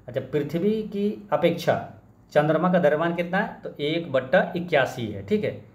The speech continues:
यानी कि इक्यासी, एक बट्टा इक्यासीवाँ भाग है पृथ्वी की अपेक्षा चंद्रमा का द्रव्यमान, ठीक है।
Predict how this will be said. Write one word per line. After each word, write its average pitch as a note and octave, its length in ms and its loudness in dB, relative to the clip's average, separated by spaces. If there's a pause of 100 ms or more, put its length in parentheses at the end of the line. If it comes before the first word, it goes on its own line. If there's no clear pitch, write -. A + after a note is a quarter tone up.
(260)
यानी B2+ 160 -4
कि F3 140 0
इक्यासी, C#3+ 720 2
एक D#3 200 2
बट्टा B2+ 200 4
इक्यासीवाँ C#3+ 560 0
भाग C#3 160 4
है F#3 80 2 (180)
पृथ्वी C#3 400 -4
की D#3 80 -2
अपेक्षा D3 400 2 (720)
चंद्रमा B2 420 2
का - 120 2 (240)
द्रव्यमान, G#2 720 2
ठीक A3 180 -2
है। A2 80 -4